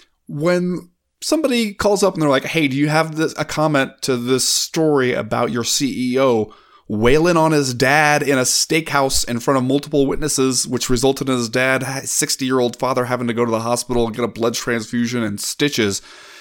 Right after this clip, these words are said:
And you're like, "Yeah, we don't have anything to say about that." This fucking business dispute shit, though. He's wrong and he's a son of a bitch and he's ungrateful. And you're like,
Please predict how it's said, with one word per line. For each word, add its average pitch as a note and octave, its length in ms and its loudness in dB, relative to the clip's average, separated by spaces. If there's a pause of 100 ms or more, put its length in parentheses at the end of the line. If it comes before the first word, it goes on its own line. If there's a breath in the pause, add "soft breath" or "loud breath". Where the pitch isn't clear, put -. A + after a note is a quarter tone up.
(120 loud breath)
And A2+ 200 -2
you're A#2+ 180 0
like, G#2 260 -2 (280 loud breath)
"Yeah, E3 80 2
we D#3 80 6
don't E3 120 4
have E3 120 0
anything C#3+ 240 2
to B2+ 40 0
say C3+ 140 2
about A#2 200 2
that." A2+ 180 0 (500 loud breath)
This C#3 160 2
fucking A#3+ 360 2
business A#3+ 400 2
dispute E3+ 640 0
shit, - 380 2
though. A2 280 2 (220 soft breath)
He's G3 260 2
wrong F#3+ 520 2
and B2 120 -2
he's D#3 160 0
a A#2 60 0
son F3+ 300 0
of F3+ 100 -2
a F#3+ 40 6
bitch F3 460 2
and C3 100 -2
he's B2+ 160 0
ungrateful. D3+ 560 2
And C#3 100 2
you're A#2+ 100 2
like, A2 160 0